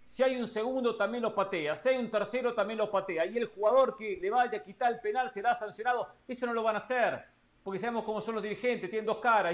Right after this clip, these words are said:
y sí, bi, bi, bla. Entonces, pues, ponen a uno, a uno le dan algo para que esté contento, eh, y después ven cómo negocia con el otro. Sabemos cómo se manejan. Entonces, por eso que es muy difícil en el momento la cuestión contractual, pero no me extrañaría que esté firmado.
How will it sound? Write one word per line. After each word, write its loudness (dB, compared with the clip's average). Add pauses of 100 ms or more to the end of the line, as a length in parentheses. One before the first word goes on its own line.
y -14
sí, -4
bi, -4
bi, -6
bla. 0 (320)
Entonces, 0
pues, -12
ponen 2
a 2
uno, 4
a 4
uno 4
le 4
dan 4
algo 4
para 4
que -2
esté -2
contento, 4 (200)
eh, 0
y 2
después 2
ven 0
cómo -2
negocia 0
con -2
el 0
otro. 4 (220)
Sabemos -2
cómo -4
se -4
manejan. -2 (720)
Entonces, -2
por 2
eso 0
que 2
es 4
muy 2
difícil 2
en -4
el -4
momento 0
la 2
cuestión 0
contractual, 4
pero 0
no 2
me 6
extrañaría 4
que 2
esté -4
firmado. -4